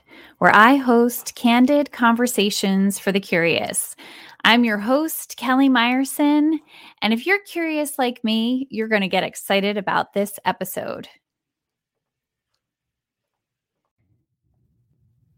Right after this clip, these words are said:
Hello, hello, hello, and welcome to the Mystic Nerd Squad podcast.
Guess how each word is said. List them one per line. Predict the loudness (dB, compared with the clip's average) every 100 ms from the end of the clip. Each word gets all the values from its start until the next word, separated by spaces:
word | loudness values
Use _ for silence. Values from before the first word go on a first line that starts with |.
| _ _
Hello, | 0 2 2
hello, | 2 2 2
hello, | 0 -2 0 0 0 0 0
and | -2 -2 0
welcome | -2 0 0 0
to | 0 -2
the |
Mystic | -2 -2 -4 -4 -4 -4
Nerd | -4 -4
Squad | -6 -6 -6 -4 -8
podcast. | _ 0 0 0 0 0 0 -4 -10 -14